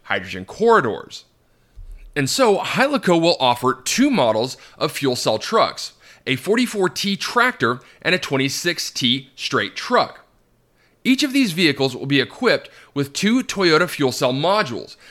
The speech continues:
as part of its truck leasing offering. Hylico plans to introduce its own green hydrogen infrastructure, including fuel production, storage, and distribution. Okay, so a couple of very interesting key points to take away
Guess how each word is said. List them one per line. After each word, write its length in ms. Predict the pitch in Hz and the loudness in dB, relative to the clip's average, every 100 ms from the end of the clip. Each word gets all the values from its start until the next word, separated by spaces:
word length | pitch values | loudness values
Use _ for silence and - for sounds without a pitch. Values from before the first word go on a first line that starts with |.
| - | -8
as 160 | 110 | -8
part 200 | - 175 | 0 0
of 60 | 175 | 2
its 100 | 175 | -2
truck 340 | - - 160 143 | -4 0 0 2
leasing 400 | 131 127 131 - | 0 0 0 -2
offering. 540 | 143 202 214 98 55 - - - - | 2 2 2 -4 -8 -18 -20 -20 -2
Hylico 440 | 170 185 185 165 | 0 2 2 0
plans 420 | - 247 240 190 - | 0 2 4 4 2
to 120 | 156 | 2
introduce 480 | 147 139 196 185 147 | 2 2 0 -2 -4
its 160 | 139 - | -6 0
own 280 | 151 160 | 0 0
green 260 | 120 143 160 | 0 -2 -2
hydrogen 500 | 131 135 120 127 - | 0 0 0 -4 -4
infrastructure, 800 | 214 262 190 135 120 110 - 107 - - - | -2 -2 -2 -2 -2 -2 -2 -6 -6 -16 -6
including 520 | 127 165 175 151 - | -2 2 2 2 -2
fuel 300 | - 196 277 | -8 -4 -2
production, 600 | 190 123 110 - 117 113 | 0 0 0 -2 -6 -6
storage, 640 | - - 262 147 120 - - - - | -6 0 4 4 2 -4 -14 -12 -6
and 200 | 131 117 | -4 -4
distribution. 920 | 101 - 117 104 208 247 - 82 - _ _ _ - - - - | -6 -6 -8 -2 0 0 0 -6 -12 _ _ _ -18 -16 -16 -16
Okay, 220 | - - 277 | -8 -4 0
so 160 | - | 2
a 40 | 147 | 2
couple 260 | 220 220 | 0 0
of 120 | 156 | 0
very 280 | 117 185 247 | 2 2 2
interesting 520 | 240 185 165 - 170 139 | 0 -4 -4 -2 -4 -4
key 280 | - 240 | -6 -4
points 320 | 247 147 139 139 | -4 0 0 0
to 100 | 139 | -6
take 260 | - 147 135 | -6 -4 -2
away 460 | 156 226 127 120 | 0 2 2 -2